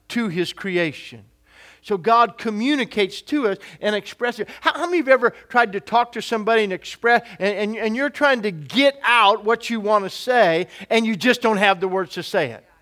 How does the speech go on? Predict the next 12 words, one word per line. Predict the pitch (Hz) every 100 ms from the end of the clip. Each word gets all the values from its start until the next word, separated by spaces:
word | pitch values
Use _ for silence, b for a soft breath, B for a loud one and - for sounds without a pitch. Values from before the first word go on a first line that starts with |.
| _ _ B B B
And | B 254 277
you're | 294
frustrated | - 277 285 - 214 214 226
because | 233 233 226
they | 233 247
aren't | 233 220 180
getting | 196 294 - 190
what | 202 202
you're | 208
trying | - 202 190 170
to |
say. | 170 - 220 123 123